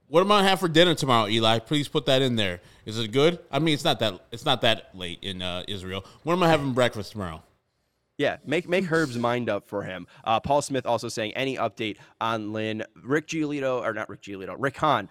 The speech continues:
Speaker 2: uh, different Rick. Rick Hahn mentioned that yesterday that l-, it looks like early June for, uh, for Lance, Lance Lynn's, uh, return. So that's your update on Lance Lynn. But we got Civale versus Vince Velasquez. How you feeling about that matchup, Herb?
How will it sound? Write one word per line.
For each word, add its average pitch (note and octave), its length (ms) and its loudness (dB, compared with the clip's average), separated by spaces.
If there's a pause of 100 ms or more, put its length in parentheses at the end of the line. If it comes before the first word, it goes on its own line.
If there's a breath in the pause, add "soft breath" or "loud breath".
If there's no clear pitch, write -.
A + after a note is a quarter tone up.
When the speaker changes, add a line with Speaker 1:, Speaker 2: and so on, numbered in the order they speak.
(200 loud breath)
Speaker 2:
uh, G#2+ 360 0
different A2+ 340 -6
Rick. G2+ 220 -6 (240 soft breath)
Rick D3 220 2
Hahn B2 480 0
mentioned G#2+ 640 -6
that F#2+ 340 -8
yesterday F#2+ 640 -6
that F#2 260 -6
l-, G2 160 -16
it G#2 60 -8
looks G#2+ 180 -8
like G2 180 -8
early A#2+ 360 -4
June G#2 460 -8 (260)
for, G2+ 440 -4
uh, F2+ 420 -4
for F#2+ 360 -8
Lance, G#2+ 420 -10
Lance G#2+ 280 -6
Lynn's, G2 420 -8
uh, F#2+ 100 -4
return. F#2 420 -12
So G2 200 -6
that's G#2 260 -2
your G#2+ 120 -4
update F#2+ 400 -6 (280 soft breath)
on A2 200 2
Lance G#2 260 -4
Lynn. G2 160 -4
But G2 100 -4
we A2+ 80 -2
got A#2 200 4
Civale C3+ 440 6
versus A#2+ 260 0
Vince A#2 180 -6
Velasquez. A2 480 -2
How G#2+ 80 0
you G#2 100 0
feeling G2+ 220 -8
about G2 160 -6
that F2 120 -8
matchup, - 320 -14
Herb? D#2+ 160 -12